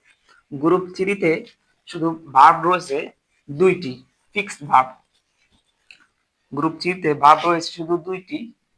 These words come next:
ফিক্সড ভার্ব, সেটা হলো গ্রুপ থ্রি ভার্ব রয়েছে দুইটি, একটি হলো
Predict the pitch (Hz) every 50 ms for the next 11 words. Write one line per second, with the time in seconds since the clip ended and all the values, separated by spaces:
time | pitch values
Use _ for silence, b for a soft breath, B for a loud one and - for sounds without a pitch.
0 | _ _ _ _ - 165 175 175 - - - 131 135 131 123 120 131 - - -
1 | - _ _ _ _ _ _ _ - - 175 196 190 180 175 170 151 156 175 220
2 | - 127 - _ _ _ _ _ _ _ _ _ _ _ _ _ _ _ _ _
3 | _ _ _ _ _ _ _ _ _ _ _ _ _ _ - 135 135 143 139 -
4 | - - 147 131 135 151 226 - - _ _ _ _ _ _ - 127 139 143 143
5 | 147 160 170 170 170 - 170 165 175 196 185 - - 127 113 - - _ _ _
6 | _ _ _ - 151 151 - 196 196 196 185 160 147 151